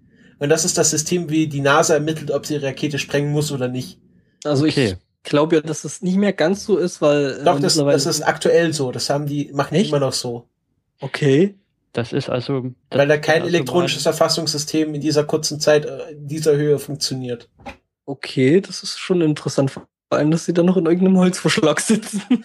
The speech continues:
Speaker 1: Ich hab auch bei diesem Buch The Martian gelernt, dass es eine Safe,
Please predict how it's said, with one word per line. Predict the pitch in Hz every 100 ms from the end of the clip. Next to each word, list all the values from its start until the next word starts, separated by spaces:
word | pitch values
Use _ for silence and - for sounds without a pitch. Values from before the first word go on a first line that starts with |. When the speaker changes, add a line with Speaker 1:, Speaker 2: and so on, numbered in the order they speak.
| 294
Speaker 1:
Ich | - 147
hab | 170 -
auch | 185
bei | -
diesem | 165 156 151
Buch | 143 185 -
The | 143
Martian | 135 143 170 165 147
gelernt, | 131 123 143 175
dass | 143 143
es | 139
eine | 139 127
Safe, | - 147 175 170